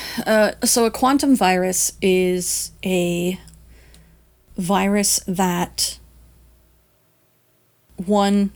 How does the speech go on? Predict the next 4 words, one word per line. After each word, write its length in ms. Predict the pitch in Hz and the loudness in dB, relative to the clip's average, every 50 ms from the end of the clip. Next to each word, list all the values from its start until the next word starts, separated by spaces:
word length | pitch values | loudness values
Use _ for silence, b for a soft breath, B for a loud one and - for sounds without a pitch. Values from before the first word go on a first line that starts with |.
| - - - | -14 -20 -12
spreads 1120 | - - - - - - - - 185 185 185 180 175 175 175 170 - - - - - - - - _ _ - - - _ _ - - _ _ _ - _ _ _ _ _ - - | -4 -2 0 0 0 -2 -2 -2 0 2 2 2 2 0 0 -2 -2 -2 -2 -2 -4 -6 -10 -16 _ _ -20 -20 -20 _ _ -20 -20 _ _ _ -20 _ _ _ _ _ -10 -2
incredibly 720 | - 196 185 180 - - - 208 185 180 185 180 180 180 175 | 0 0 0 -2 -4 -6 -4 -2 0 0 0 0 -2 -2 -2
easily. 640 | - - - - - 208 - - - - - 202 - - - - - - b b b b b b b b b b b - | -2 -4 -4 -4 -4 -6 -8 -10 -10 -12 -12 -14 -14 -16 -20 -20 -20 -20 b b b b b b b b b b b -6
Um, 520 | - 175 175 175 - - - - - 202 | -6 -4 -4 -4 -6 -6 -6 -6 -6 -8